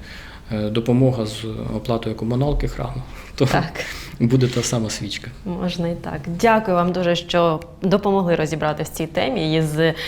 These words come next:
Speaker 2: відповіли на такі цікаві, розгорнуті відповіді, дали на такі цікаві запитання.
Speaker 1: Дякую
Speaker 2: Дякую.
Speaker 1: вам.
Speaker 2: Нагадую, ми сьогодні говорили про церковні заборони або народні забобони. В гостях нашої студії був священик П Ц У Сергій Ярмула, капелан сімсот вісімдесят третьої бригади.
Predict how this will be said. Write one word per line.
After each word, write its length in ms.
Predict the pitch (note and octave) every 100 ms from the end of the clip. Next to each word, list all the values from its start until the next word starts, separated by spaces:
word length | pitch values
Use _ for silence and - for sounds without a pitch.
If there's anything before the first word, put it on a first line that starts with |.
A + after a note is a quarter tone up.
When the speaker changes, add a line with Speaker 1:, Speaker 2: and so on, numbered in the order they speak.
| - -
Speaker 2:
відповіли 480 | F#3+ F#3+ F3+ E3 G#3
на 100 | F#3+
такі 220 | D#3 E3+
цікаві, 400 | - D#3+ F#3 F3
розгорнуті 640 | E3+ E3+ F3 E3+ D#3 D3 D3+
відповіді, 420 | G3+ - D#3+ D3+
дали 220 | D3 D#3
на 80 | D3+
такі 200 | D#3 D#3
цікаві 320 | - E3 D#3
запитання. 480 | D3+ - - - -
Speaker 1:
Дякую 120 | C3+
Speaker 2:
Дякую. 280 | - - A#2+
Speaker 1:
вам. 140 | A2+ B2+ - - - -
Speaker 2:
Нагадую, 360 | G3+ G#3+ A3 G#3+
ми 80 | G#3
сьогодні 380 | G#3+ G#3 G3+ G3+
говорили 440 | G3+ G3 G3 F#3
про 220 | F#3+ F#3+
церковні 600 | F#3+ G3 G3 G3 F#3 F3+
заборони 600 | E3+ G#3 G#3+ G#3 G#3+ G#3+ -
або 280 | F3+ E3+ A3+
народні 480 | F3 F#3 F3+ F#3
забобони. 720 | D3+ F3+ F3 F3+ D#3+ D#3+ D#3+
В 60 | D#3+
гостях 420 | D#3+ G3 F#3+ F3
нашої 340 | F#3+ F#3+ A3 G#3+
студії 360 | - F#3+ F3+
був 220 | D3+ E3
священик 580 | D3 - G#3+ - F3 E3+
П 140 | - F#3
Ц 180 | -
У 120 | A#3 B3
Сергій 320 | G#3+ F3+ F#3+
Ярмула, 480 | F3 F3 F3 D#3 D#3
капелан 500 | D#3+ D#3 E3 G3+ G#3+
сімсот 340 | F3+ - E3
вісімдесят 420 | D#3+ E3 D#3+ D#3+
третьої 420 | - F#3 F#3+ G3+
бригади. 540 | F3 - C#3+ D#3 -